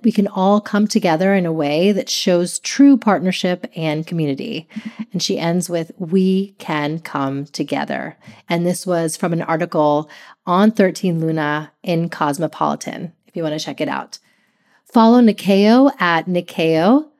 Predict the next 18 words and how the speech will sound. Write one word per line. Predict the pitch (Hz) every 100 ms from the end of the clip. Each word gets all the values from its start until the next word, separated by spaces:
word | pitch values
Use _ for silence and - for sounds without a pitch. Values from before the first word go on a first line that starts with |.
| _ _ _
N | 196 196 185
Y | 170 170 175 - _ -
A | 180 180 247 269 -
K | 196 180
I | 170 165 -
O, | 151 156 247 302 _ _ -
Nikeo | 185 185 185 160 156 156
Beauty, | 175 175 226 277 302 - _ -
and | 240 277 277
Thirteen | 226 226 - 226 214 190
Luna. | 202 160 - 220 226 _ _
That's | 214 190 180 - - _ -
thirteen | 208 208 - 185 196 294 320
spelled | - - 185 175
out, | 170 226 269 - - _
L | 208 208 190
U | 180 185 -
N | 170 170 170